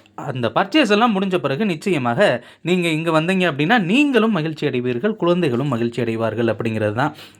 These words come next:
பார்த்தாலே தெரியுது பாத்தீங்களா, அந்த பாப்பா எவ்வளவு சந்தோஷமா இருக்கு அப்படின்ட்டு. So, இந்த மாதிரி குழந்தைகளுக்காக தனியாக விளையாடுவதற்கு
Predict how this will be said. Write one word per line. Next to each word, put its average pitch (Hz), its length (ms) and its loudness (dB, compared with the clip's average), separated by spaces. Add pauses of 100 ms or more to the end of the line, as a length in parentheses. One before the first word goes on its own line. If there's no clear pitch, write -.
பார்த்தாலே 156 360 2
தெரியுது 139 360 -2
பாத்தீங்களா, 120 340 -2 (240)
அந்த 135 180 -4
பாப்பா 143 240 2
எவ்வளவு 226 360 2
சந்தோஷமா 135 580 -4
இருக்கு 120 480 -4
அப்படின்ட்டு. 110 440 -4 (260)
So, 214 300 4
இந்த 277 380 2
மாதிரி 226 420 0
குழந்தைகளுக்காக 220 960 0
தனியாக 196 720 0
விளையாடுவதற்கு 180 1120 -2